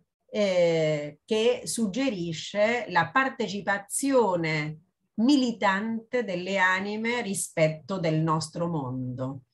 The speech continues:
Ed è particolarmente, eh, diciamo, sorprendente che proprio le anime che in vita si caratterizzarono per la loro contemplazione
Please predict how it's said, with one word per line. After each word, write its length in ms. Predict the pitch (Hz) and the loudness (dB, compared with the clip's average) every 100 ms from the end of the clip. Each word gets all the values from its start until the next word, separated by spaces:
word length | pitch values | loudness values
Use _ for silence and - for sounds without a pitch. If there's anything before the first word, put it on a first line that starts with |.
| _ _ | _ _
Ed 240 | - 202 208 | 0 4 6
è 140 | 240 | 6
particolarmente, 2000 | 180 - 196 202 196 208 226 294 233 185 - 175 165 156 147 131 117 - 156 117 | 6 2 2 4 4 2 2 2 2 -2 -4 -2 0 2 0 -2 -4 -6 -6 -6
eh, 60 | 147 | -2
diciamo, 920 | 160 156 190 190 165 151 131 131 _ | 0 2 2 2 2 2 0 -4 _
sorprendente 1500 | - 175 160 156 190 220 220 185 170 175 180 - 226 262 262 _ _ _ | -2 0 0 0 0 2 4 4 2 -2 -8 -4 -2 -2 -6 _ _ _
che 240 | - 208 - | -2 -2 2
proprio 840 | 294 277 - 170 160 151 139 - _ _ - | 2 4 2 0 2 2 0 -10 _ _ -8
le 180 | 190 | -2
anime 580 | 233 262 226 185 160 156 | 2 2 0 -2 -4 -4
che 400 | 156 202 175 156 | -4 0 2 0
in 220 | 202 202 190 | -2 -4 -2
vita 400 | 285 269 175 160 | -2 -2 -4 -4
si 180 | 202 | -6
caratterizzarono 1500 | 160 185 175 170 - 180 185 165 196 240 190 156 156 143 147 | -4 -2 -2 -4 -8 -8 -4 0 4 6 6 4 2 -2 -4
per 260 | - 196 190 | 0 0 2
la 140 | 185 | 0
loro 560 | 208 262 220 170 151 151 | 4 6 6 4 0 4
contemplazione 1600 | 240 240 226 214 190 190 190 196 - 196 165 151 147 165 208 | 4 4 -2 -8 -8 -4 -4 -4 -6 -2 0 0 0 -2 -2